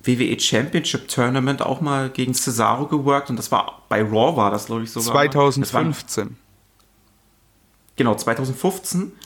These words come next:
Speaker 1: Und nach dem Match gab es sogar einen Handshake zwischen den beiden und ich glaube, das war nicht mal richtig geskriptet, weil Roman Reigns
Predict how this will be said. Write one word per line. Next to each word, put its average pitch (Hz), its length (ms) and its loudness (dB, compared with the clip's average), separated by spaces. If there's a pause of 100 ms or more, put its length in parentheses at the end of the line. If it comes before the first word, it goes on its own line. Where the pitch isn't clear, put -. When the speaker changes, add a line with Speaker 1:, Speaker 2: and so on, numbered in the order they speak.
(260)
Speaker 1:
Und 113 180 -4
nach 127 200 2
dem 165 180 -2
Match 139 220 -2
gab 123 200 -2
es - 80 -4
sogar 127 160 0
einen 117 100 0
Handshake 135 420 0
zwischen 120 300 -4
den 117 160 -4
beiden 131 300 -2
und 113 180 -4
ich - 100 -10
glaube, - 200 0
das 113 120 -4
war 120 80 2
nicht 131 120 0
mal 123 100 2
richtig 127 300 -6
geskriptet, - 640 -4
weil 120 160 2
Roman 120 340 4
Reigns 120 440 0